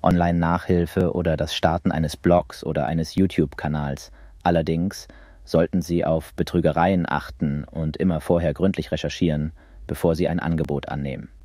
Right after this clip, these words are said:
Melden Sie sich bei Freelancer-Plattformen wie Upwork, Fiverr oder Guru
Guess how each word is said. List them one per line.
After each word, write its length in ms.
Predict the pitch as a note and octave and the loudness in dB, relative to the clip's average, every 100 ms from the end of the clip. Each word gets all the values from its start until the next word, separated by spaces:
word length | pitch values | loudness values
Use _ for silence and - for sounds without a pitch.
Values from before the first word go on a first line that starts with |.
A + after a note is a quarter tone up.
| - - - - | -20 -20 -18 2
Melden 280 | E2+ F2 E2+ | 4 4 2
Sie 120 | E2 | 2
sich 280 | E2 - - | 0 -2 0
bei 280 | D#2 D2+ | 2 2
Freelancer-Plattformen 1200 | D2 F2+ F#2 E2 D#2+ - D2+ E2 D#2 - D#2+ D2+ | 2 4 4 4 0 -2 -2 -2 -4 -2 0 0
wie 140 | D#2 - | 0 0
Upwork, 560 | E2 F2+ D#2+ D#2 - - | 0 2 2 2 -4 -14
Fiverr 640 | - F2 E2+ E2+ D#2+ D#2 | 0 2 4 2 0 0
oder 180 | E2 D#2 | -2 0
Guru 580 | F#2+ F#2+ E2 E2 D#2 | 4 2 4 2 0